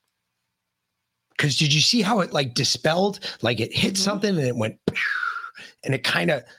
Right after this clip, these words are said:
Speaker 1: flushed
Speaker 2: It
Speaker 1: out.
Speaker 2: looked like wings. Yeah.
Speaker 1: But it looked like something trying to fight to get through the firmament.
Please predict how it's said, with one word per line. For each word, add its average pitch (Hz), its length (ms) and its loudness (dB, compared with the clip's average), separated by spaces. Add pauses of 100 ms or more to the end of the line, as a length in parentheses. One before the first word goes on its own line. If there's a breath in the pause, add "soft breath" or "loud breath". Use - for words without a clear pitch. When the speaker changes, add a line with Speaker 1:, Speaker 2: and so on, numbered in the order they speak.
Speaker 1:
flushed - 400 0
Speaker 2:
It 165 40 2
Speaker 1:
out. 180 100 2
Speaker 2:
looked 220 100 2
like 233 160 0
wings. 185 640 -2 (240 soft breath)
Yeah. 208 120 2
Speaker 1:
But 202 200 2 (320 soft breath)
it 208 220 0
looked 180 400 2
like 208 260 0
something 180 640 2
trying 175 460 2
to 175 120 2
fight - 440 0
to 147 100 0
get 131 400 0
through 120 260 2
the 101 60 0
firmament. 170 520 0